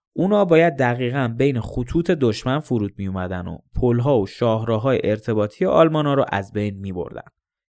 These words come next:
این کار باعث می‌شد که لشکرهای زرهی آلمانی نتونن به موقع خودشونو به ساحل برسونن.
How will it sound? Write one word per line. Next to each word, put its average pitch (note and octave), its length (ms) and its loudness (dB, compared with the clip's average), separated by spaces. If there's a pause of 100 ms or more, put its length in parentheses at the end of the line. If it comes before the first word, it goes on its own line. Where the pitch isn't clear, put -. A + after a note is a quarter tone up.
(140)
این - 180 -4
کار G#2+ 240 -2
باعث A2+ 400 4
می‌شد G#2 280 -8
که - 280 -6
لشکرهای B2 760 0
زرهی G#2+ 480 -2
آلمانی A2+ 600 -2
نتونن G#2+ 600 -4
به F#2 80 -4
موقع F2+ 260 -8
خودشونو F#2 460 -10
به F2+ 100 -8
ساحل F2+ 400 -6
برسونن. - 480 -10